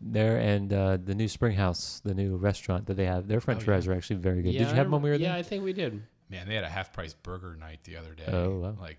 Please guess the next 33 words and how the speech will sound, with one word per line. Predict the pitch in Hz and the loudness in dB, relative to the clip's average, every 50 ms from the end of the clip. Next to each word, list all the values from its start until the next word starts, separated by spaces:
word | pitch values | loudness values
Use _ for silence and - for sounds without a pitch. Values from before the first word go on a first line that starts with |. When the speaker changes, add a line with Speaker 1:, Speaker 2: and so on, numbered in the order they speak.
| _ - - | _ -18 -16
Speaker 2:
I | - | -14
think | 98 92 85 | -12 -14 -14
Tuesdays | - - 95 90 85 - 87 82 80 80 78 | -14 -14 -14 -14 -14 -12 -14 -12 -12 -14 -14
are, | 82 82 82 | -14 -14 -14
like, | 80 80 80 - | -14 -16 -16 -14
half, | - 85 73 - - - | -14 -14 -14 -14 -16 -18
or | 85 90 | -16 -14
maybe | 92 98 101 101 | -12 -12 -12 -12
Monday | 92 87 87 92 98 | -12 -10 -10 -10 -10
nights | 101 104 107 104 - - | -10 -10 -10 -10 -12 -14
are, | 110 | -12
like, | 107 104 104 - | -12 -12 -12 -12
that | - 104 104 104 - | -12 -12 -12 -12 -12
half | 101 107 101 - _ | -12 -14 -14 -14 _
price | - 104 101 - | -14 -14 -14 -14
burgers. | - - 107 101 104 107 104 - - - 131 - - - _ _ _ - - | -14 -14 -14 -12 -12 -12 -12 -12 -14 -16 -20 -20 -20 -20 _ _ _ -20 -14
And | - 92 87 | -12 -10 -8
I | 87 | -8
was | 87 87 95 | -8 -8 -10
like, | 82 78 - | -10 -12 -12
"Shit, | - - - - 98 95 85 - - | -10 -10 -8 -8 -6 -8 -8 -8 -12
I | 90 | -14
need | 85 85 | -12 -12
to | 82 | -14
get | 82 80 - | -14 -14 -14
down | 85 82 82 | -14 -14 -12
there | 82 82 82 82 82 82 - - | -12 -14 -14 -14 -16 -16 -16 -18
again," | 95 82 85 85 82 80 80 78 | -16 -14 -12 -10 -10 -12 -12 -14
because, | 78 82 - 82 80 80 80 82 - - - - - - | -16 -18 -16 -16 -16 -16 -14 -12 -12 -10 -12 -12 -14 -16
uh, | 87 85 80 80 78 78 82 92 92 | -16 -14 -14 -14 -16 -16 -18 -18 -16
very | 90 85 82 80 | -14 -12 -12 -12
delicious | 78 80 82 - - - 85 | -12 -14 -14 -14 -14 -16 -16
burger. | - - 82 82 80 82 | -16 -14 -14 -14 -14 -14